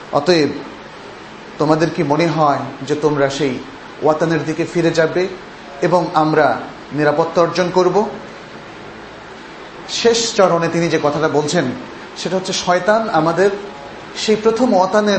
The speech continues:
দিকে যাওয়ার পথে অন্তরায় এবং এক ধরনের অবরোধ সে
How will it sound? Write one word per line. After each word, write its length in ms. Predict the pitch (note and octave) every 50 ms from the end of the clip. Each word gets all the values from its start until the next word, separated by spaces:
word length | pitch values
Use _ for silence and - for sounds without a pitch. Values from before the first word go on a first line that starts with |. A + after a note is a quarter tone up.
| G3 - D3+
দিকে 220 | F3+ F3 F3 E3
যাওয়ার 280 | - E3 D#3 D3+ D3+ C#3+ -
পথে 200 | - D#3 D3+ D#3+
অন্তরায় 540 | D3+ C#3+ C3+ C3 B2+ C3+ A#2 A2 G2+ F2 F#2+ - - - - - - - - - - - - - - - - -
এবং 280 | - E3 D3+ E3+ D#3+ D#3
এক 120 | D3+ D#3+ D#3 D3+ -
ধরনের 340 | E3 F3 F3 F3 E3 C#3+ - - - - - - - - - - - - - - -
অবরোধ 580 | E3 D#3 D#3 F3 F3+ F3 F3+ F3 D#3 A#2+ - - - - - - - - - - - -
সে 360 | - - - D#3+ C#3+ B2+ A2